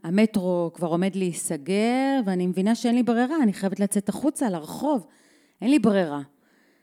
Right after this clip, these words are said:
גם ככה להיות פה למטה לא הוביל אותי לשום מקום. אמרתי לעצמי, אני אעלה למעלה, אני אחפש מישהו שיעזור לי, תחנת משטרה, משהו.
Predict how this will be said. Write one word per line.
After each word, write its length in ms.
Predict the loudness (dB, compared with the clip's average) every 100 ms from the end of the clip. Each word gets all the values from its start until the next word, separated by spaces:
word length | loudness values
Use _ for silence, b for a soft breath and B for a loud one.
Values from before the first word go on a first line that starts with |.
| _ -2
גם 100 | 0
ככה 340 | 2 2 2
להיות 260 | 2 2 2
פה 160 | 4
למטה 580 | 4 4 0 0 0 2
לא 120 | 4
הוביל 260 | 4 4 0
אותי 180 | 0 -2
לשום 360 | -2 2 2
מקום. 400 | 2 -4 -10 -10 -14 _ _ _ _ _ _ _ _
אמרתי 260 | -14 -2 0
לעצמי, 400 | 0 0 2 4
אני 140 | 4
אעלה 180 | 4 4
למעלה, 880 | 4 4 4 4 4 2 2 0 -2
אני 200 | -4 -4
אחפש 420 | -6 -4 0 0
מישהו 260 | 0 -2 -4
שיעזור 720 | -4 -2 0 2 6 6 6
לי, 280 | 4 4 2 -2 b b b b b b -14
תחנת 420 | -8 -4 -2 0
משטרה, 800 | -2 -2 -2 -2 -2 0 0 0
משהו. 760 | 0 0 0 -2 0 0 0